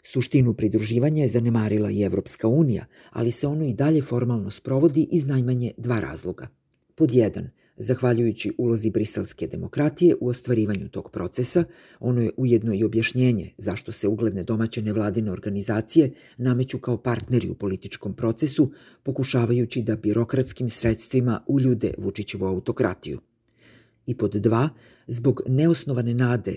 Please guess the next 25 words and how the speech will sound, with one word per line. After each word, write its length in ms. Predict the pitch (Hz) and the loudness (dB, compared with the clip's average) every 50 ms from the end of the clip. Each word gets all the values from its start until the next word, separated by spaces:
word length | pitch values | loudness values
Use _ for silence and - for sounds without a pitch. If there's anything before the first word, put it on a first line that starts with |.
| - | -8
država 440 | - 107 113 110 98 98 98 87 85 | -12 -8 -6 -6 -4 -4 -4 -4 -4
članica 600 | - - - 107 95 87 87 95 - - 98 - - | -6 -6 -4 -4 -2 -2 -4 -4 -4 -6 -8 -6 -4
Evropske 440 | - 104 92 98 - - - - - | -4 -2 -2 -4 -4 -4 -8 -6 -4
unije 360 | 95 139 160 165 165 147 131 - - - - _ - | 0 2 4 4 4 4 2 0 -8 -20 -20 _ -2
da 140 | 117 143 | 0 0
će 220 | 143 143 - 123 - - | 0 2 0 0 0 0
nedemokratska 760 | 131 151 175 147 156 127 123 120 - 147 139 139 - - 117 | 2 2 4 4 4 4 2 0 0 -2 -4 -4 -4 -10 -8
srpska 400 | - - 107 - - - - - | -6 -4 -6 -6 -6 -10 -10 -6
vlast 420 | 98 113 139 165 160 - - - _ _ - _ - | -4 0 0 0 -2 -4 -8 -14 _ _ -20 _ -2
rešiti 480 | - 147 165 160 156 - 190 127 135 123 | 6 8 8 8 8 4 0 2 2 0
otvorena 460 | 117 120 - 139 135 120 107 101 95 | 0 0 -2 -2 -2 -2 -2 -6 -6
pitanja 480 | - 117 110 110 - 123 117 123 113 - - | -6 -6 -6 -4 -4 -4 -4 -4 -6 -6 -6
između 340 | 113 104 107 101 90 92 | -8 -6 -6 -8 -8 -8
Srbije 440 | 92 - 120 110 95 107 107 101 95 - | -8 -4 -2 -2 0 0 0 -2 -2 -4
i 60 | 127 | -6
Kosova. 480 | 127 - 104 101 - - - 73 64 64 - _ _ _ _ _ _ _ _ _ _ _ _ _ _ _ - | -6 -6 -6 -6 -4 -4 -6 -6 -8 -10 -16 _ _ _ _ _ _ _ _ _ _ _ _ _ _ _ 2
Vučić 380 | 143 165 226 - - 233 - 185 | 6 6 6 6 4 2 8 8
je 100 | 170 139 | 8 8
u 40 | - | 8
vezi 260 | 143 165 170 160 160 | 6 6 6 6 2
s 100 | 139 - | -4 -2
pitanjem 360 | - 139 143 - 165 151 135 110 | -2 -2 0 0 0 0 0 -2
Kosova 420 | - 127 135 135 - 175 151 151 | 0 -2 -2 0 0 2 2 2
nešto 340 | 135 123 120 123 - - 156 | 2 2 0 -2 0 0 4
uradio. 500 | 147 151 131 120 110 - 98 104 76 | 4 6 6 4 2 0 -2 -4 -4